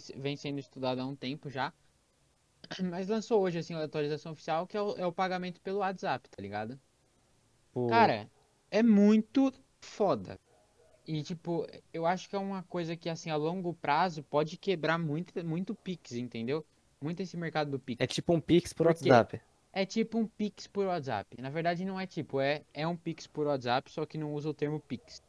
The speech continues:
Speaker 2: Mas aí você conecta o
Speaker 1: Entendeu?
Speaker 2: seu banco lá.
Speaker 1: Você conecta o cartão do, do banco, que é acei-, eles aceitam lá,
Speaker 2: Sim.
Speaker 1: cartão de débito, tá corrente.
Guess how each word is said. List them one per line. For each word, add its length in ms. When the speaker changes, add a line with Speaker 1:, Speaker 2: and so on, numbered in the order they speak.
Speaker 2:
Mas 300
aí 200
você 140
conecta 360
o 20
Speaker 1:
Entendeu? 100
Speaker 2:
seu 120
banco 340
lá. 240
Speaker 1:
Você 160
conecta 380
o 40
cartão 320
do, 120
do 120
banco, 360
que 120
é 60
acei-, 280
eles 220
aceitam 400
lá, 160
Speaker 2:
Sim. 80
Speaker 1:
cartão 320
de 100
débito, 540
tá 100
corrente. 380